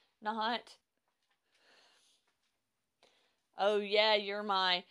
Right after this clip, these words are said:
family, so I have to invite you over," or, "Yeah, I'm generally nice in your presence," but really loved th-, the way that God wants us to all love each other,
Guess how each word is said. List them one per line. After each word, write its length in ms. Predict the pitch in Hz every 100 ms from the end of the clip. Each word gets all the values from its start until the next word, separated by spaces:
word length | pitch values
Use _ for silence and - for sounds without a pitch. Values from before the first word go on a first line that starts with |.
| _ _ _
family, 440 | 220 220 220 208 190
so 420 | - 180 175 175
I 160 | 165 185
have 280 | 196 190 -
to 120 | 190
invite 500 | 170 170 170 170 -
you 140 | 165
over," 720 | 175 185 185 - 185 175 165 -
or, 540 | 185 185 180 170 165 - - _
"Yeah, 360 | 190 202 196 185
I'm 360 | - 190 190 180
generally 720 | 202 202 220 214 202 190 190
nice 460 | 185 185 196 202 -
in 160 | 185 180
your 120 | 160
presence," 540 | - 226 226 180 -
but 160 | 196 -
really 800 | 214 214 247 247 254 247 240 247 _ _ _ _ _
loved 560 | 202 202 196 202 - -
th-, 120 | - - _ _ _ _
the 220 | 190 202
way 360 | 196 196 190 190
that 520 | 185 185 180 - -
God 300 | 190 208 185
wants 280 | 190 196 -
us 260 | 185 - - -
to 140 | - -
all 300 | 185 185 196
love 300 | 202 180 175 _ _ _ _ _
each 260 | 180 175 -
other, 360 | 170 160 139